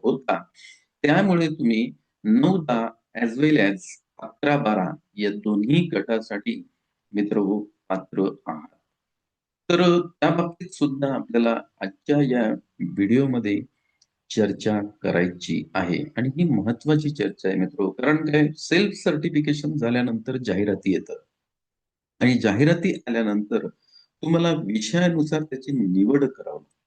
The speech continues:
आणि निवड करणं ही खरी कसरत आहे, म्हणजे तिथं आपली चूक झाली पाहिजे नाही. तिथं जर तुमची चूक झाली, तर निवडीच्या कोणत्याही टप्प्यावर तुम्हाला पवित्र पोर्टलमध्ये जे काही,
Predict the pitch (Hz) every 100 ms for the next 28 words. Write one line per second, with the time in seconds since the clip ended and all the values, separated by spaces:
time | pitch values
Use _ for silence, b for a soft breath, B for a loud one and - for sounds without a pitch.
0 | _ _ _ _ _ _ _ 127 180 185
1 | 151 - 107 104 127 175 - 170 170 170
2 | 170 - 143 - _ 120 - 139 147 147
3 | - _ _ _ 110 120 131 131 131 156
4 | 143 - 139 147 - 131 131 135 - -
5 | 95 104 104 117 - 92 90 104 104 85
6 | 151 _ b b _ - 147 180 185 185
7 | 151 147 147 147 120 120 98 107 110 135
8 | 143 _ _ _ _ - 147 151 147 113
9 | 120 123 135 - 135 147 127 104 107 123
10 | 120 104 156 151 - 101 - 117 117 147
11 | - 113 104 107 110 135 151 b b b
12 | b _ _ 127 156 - 180 175 139 135
13 | 135 135 123 117 110 110 120 117 120 -